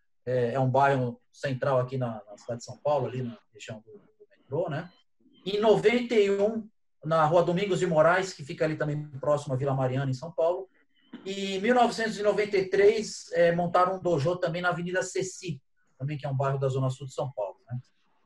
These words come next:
Fazendo outro pulo aí, é, é,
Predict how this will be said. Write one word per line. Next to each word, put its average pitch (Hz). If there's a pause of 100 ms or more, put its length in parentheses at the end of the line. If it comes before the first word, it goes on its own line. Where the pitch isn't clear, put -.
(720)
Fazendo 190
outro 196
pulo 190
aí, 175
é, 151
é, 139